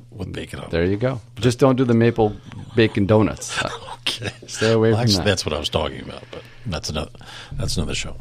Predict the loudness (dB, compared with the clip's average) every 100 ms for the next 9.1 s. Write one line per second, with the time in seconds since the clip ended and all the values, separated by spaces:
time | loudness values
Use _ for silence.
0 | -8 2 4 4 2 4 6 6 2 2
1 | 4 4 4 4 4 4 2 2 2 2
2 | 2 4 2 2 2 2 4 2 2 0
3 | -2 0 0 2 2 2 0 0 2 2
4 | 4 2 2 0 0 -2 -2 2 2 2
5 | 0 2 2 2 0 -2 2 2 4 4
6 | 4 4 4 2 0 0 -2 -2 0 2
7 | 2 2 -4 -6 -10 -12 0 4 6 6
8 | 2 0 0 2 4 2 0 -2 -4 -8